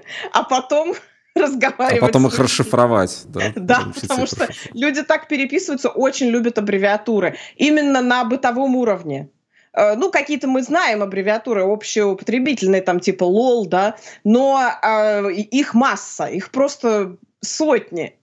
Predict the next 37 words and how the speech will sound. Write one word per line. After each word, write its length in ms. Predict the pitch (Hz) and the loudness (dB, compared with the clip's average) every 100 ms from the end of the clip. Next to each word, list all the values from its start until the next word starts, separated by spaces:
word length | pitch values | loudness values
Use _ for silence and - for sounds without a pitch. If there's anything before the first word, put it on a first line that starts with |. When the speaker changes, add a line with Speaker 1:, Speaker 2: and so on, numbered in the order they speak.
| - - - | -20 -18 -2
Speaker 1:
И, 260 | 233 254 | 2 4
э, 320 | 254 226 233 | 2 2 2
люди 240 | 226 294 269 | 0 -4 -4
с 120 | 262 | -4
удовольствием 680 | 226 254 277 254 - 214 214 | 0 0 0 -4 -4 -2 0
их 100 | 233 | -2
используют. 720 | 233 - 320 381 254 202 - | -4 -2 -2 0 0 0 0
Э, 240 | 202 196 | 0 0
м-, 320 | 190 202 226 208 | 0 2 2 4
мне 220 | 247 277 | 4 2
это 140 | 247 233 | 2 2
ужасно 380 | 262 226 - | 2 0 0
не 100 | 214 220 | 0 2
нравится, 440 | 285 403 381 - | 2 0 -4 -6
потому 160 | - 240 | -4 -4
что 160 | 226 | -2
каждый 320 | 220 247 220 | 0 0 0
раз 260 | 220 233 - | -2 -2 -2
мне 160 | 220 208 | -2 0
надо 320 | 214 226 285 - - | 0 0 -4 -8 -6
<laughs> 180 | - 311 | -4 -4
смотреть, 640 | - 269 247 277 269 254 | 0 0 0 -2 -2 -4
что 220 | - 240 | -4 -4
какая 340 | 240 226 220 208 | -2 -2 0 0
аббревиатура 600 | 202 214 214 226 233 220 | -2 -2 0 0 0 -2
обозначает. 540 | 190 202 208 220 285 220 | -2 -2 -2 0 0 0
И 20 | |
мне, 300 | 220 254 240 | 2 2 2
я 180 | 226 240 | 0 0
их 200 | 247 226 | 0 -2
не 80 | 233 | 0
очень 300 | 226 - 214 | 0 -2 -2
люблю, 340 | 233 226 185 | 0 0 0
я 180 | 165 180 | 0 0
не 120 | 196 | 0
фанат, 460 | 202 196 165 147 - | 0 0 0 -4 -6
э, 280 | 117 151 | -2 -2